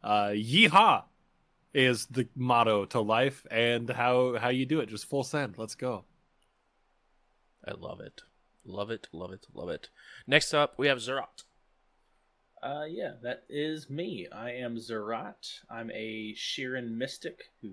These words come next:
Speaker 3: taps into the Akashic record. Um, on the ship, though, a little bit of a wild card. Uh, the,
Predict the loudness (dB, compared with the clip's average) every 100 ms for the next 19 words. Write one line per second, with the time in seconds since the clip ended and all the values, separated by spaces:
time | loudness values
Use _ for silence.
0 | -10 -8 -8 -8 -16 -14 -12 -12 -14 -12
1 | -10 -10 -14 -12 -12 -10 -10 -10 _ _
2 | _ _ -2 -2 -2 -6 -8 -8 -8 -6
3 | -6 -4 0 2 4 0 -4 -8 -2 -2
4 | -2 -4 0 2 0 -2 -4 0 2 0
5 | 0 -2 -4 -10 -12 -14